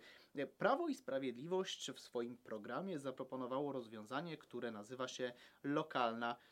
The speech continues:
półka. Dwie trzecie produktów z takich kategorii jak owoce, warzywa, mięso, y, nabiał czy pieczywo miałoby pochodzić od lokalnych, y, dostawców. Tylko, mm, mm,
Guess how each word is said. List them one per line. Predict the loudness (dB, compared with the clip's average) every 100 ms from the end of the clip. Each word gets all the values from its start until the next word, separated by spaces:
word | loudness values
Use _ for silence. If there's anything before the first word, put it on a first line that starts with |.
| -20 -14 -10 -6 0
półka. | -2 0 -4
Dwie | -4 -6 -6 2 2
trzecie | 2 2 2 2
produktów | -4 -2 -2 -4 -6 -8
z |
takich | -8 -4 -2
kategorii | -2 -2 0 0 0 0
jak | 0 -2 -6 -6 -2 -2
owoce, | 2 2 4 4 2
warzywa, | 2 0 2 2 2
mięso, | 2 -2 -4 -2 0 2 0 -2
y, | -4 -6
nabiał | -8 -8 -2 -2 2 2 2 0 -6 -12 -20 -16
czy | -2 -2
pieczywo | 0 -2 -2 2 2
miałoby | 4 2 2 0 -2
pochodzić | 0 0 -2 -6
od | -4 -2 -2 -6 -20 -12 0
lokalnych, | 0 4 0 0 -6 -4 0
y, | 2 2
dostawców. | 0 -4 -4 -6 -6 -16 -16 -20 -20 -18 -4
Tylko, | 2 6 8 6 2
mm, | -4 -4 -4 -6
mm, | -8 -8 -8 -10